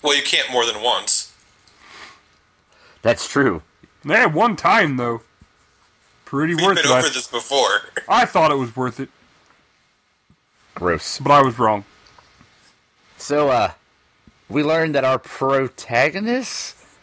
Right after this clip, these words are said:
Speaker 2: are going off to college, and
Speaker 1: No,
Speaker 2: one,
Speaker 1: only
Speaker 2: uh,
Speaker 1: the, only the girl.
Speaker 2: only the girl.
Speaker 3: Only Dolly.
Speaker 2: Yeah.
Speaker 3: Dolly!
Speaker 2: Because, uh, Bert, he's, uh,
Speaker 3: Bert.
Speaker 2: Bert.
Speaker 1: Well, his, his mom and his dad have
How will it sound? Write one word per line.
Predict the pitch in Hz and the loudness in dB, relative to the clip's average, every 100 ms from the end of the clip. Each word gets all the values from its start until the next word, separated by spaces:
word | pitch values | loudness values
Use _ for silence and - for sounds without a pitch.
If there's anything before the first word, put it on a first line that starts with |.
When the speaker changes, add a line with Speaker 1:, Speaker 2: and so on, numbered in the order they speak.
| _ _ _ | _ _ _
Speaker 2:
are | - | -6
going | 98 135 135 | 0 2 2
off | 135 - | 2 -2
to | 104 | -8
college, | - 135 135 107 95 98 - _ _ _ _ _ _ _ _ _ | -4 0 2 2 0 -2 -10 _ _ _ _ _ _ _ _ _
and | 120 123 | -2 0
Speaker 1:
No, | 147 | 2
Speaker 2:
one, | 147 | 2
Speaker 1:
only | 127 | 2
Speaker 2:
uh, | 113 | 0
Speaker 1:
the, | 107 147 - | -2 -6 -4
only | 143 160 | -2 -2
the | 143 | -2
girl. | 131 107 87 85 | -2 -2 -2 -4
Speaker 2:
only | 107 131 | 0 2
the | 143 | 2
girl. | 113 123 113 95 85 - | 2 2 2 2 -2 -6
Speaker 3:
Only | 143 151 | -4 -2
Dolly. | 139 131 107 _ _ _ - | 0 -2 -4 _ _ _ -4
Speaker 2:
Yeah. | 107 104 95 | 0 2 2
Speaker 3:
Dolly! | - 76 - - _ _ _ - _ _ _ _ _ _ _ _ _ _ 80 | 2 0 -2 -8 _ _ _ -20 _ _ _ _ _ _ _ _ _ _ -14
Speaker 2:
Because, | 101 127 120 110 | -4 0 0 2
uh, | 104 90 - _ _ _ - | 2 2 -2 _ _ _ -12
Bert, | 87 127 107 - _ _ _ _ | -2 0 0 -4 _ _ _ _
he's, | 101 110 107 | -6 -4 0
uh, | 92 80 - _ _ _ _ - - - _ 131 127 117 - | 2 0 -4 _ _ _ _ -20 -20 -20 _ -18 -16 -16 -10
Speaker 3:
Bert. | 117 113 - - 80 | -8 -8 -12 -16 -6
Speaker 2:
Bert. | 78 85 85 - | 2 2 2 -2
Speaker 1:
Well, | 143 143 | 0 2
his, | 147 160 - - - | 2 0 -2 -6 -10
his | - 147 135 | 0 0 2
mom | 127 131 | 2 2
and | 143 | 0
his | 147 | -2
dad | 131 120 117 | 0 0 0
have | 110 113 107 - | 0 -2 -4 -8